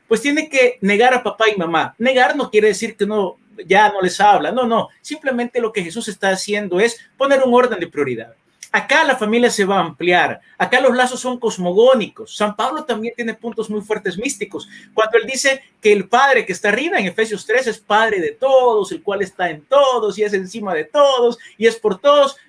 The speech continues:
Yeshua invita a eso, a experimentar más allá de los lazos familiares,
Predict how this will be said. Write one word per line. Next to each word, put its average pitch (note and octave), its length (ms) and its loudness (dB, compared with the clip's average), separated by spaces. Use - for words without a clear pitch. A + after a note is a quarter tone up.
Yeshua E4 360 -2
invita C4+ 400 -4
a C#3 60 0
eso, B2 260 -12
a A3+ 60 0
experimentar A#3+ 760 -2
más B3+ 320 -4
allá A3+ 420 0
de A#3 100 0
los F3 140 -2
lazos G3 300 -6
familiares, A#3 840 0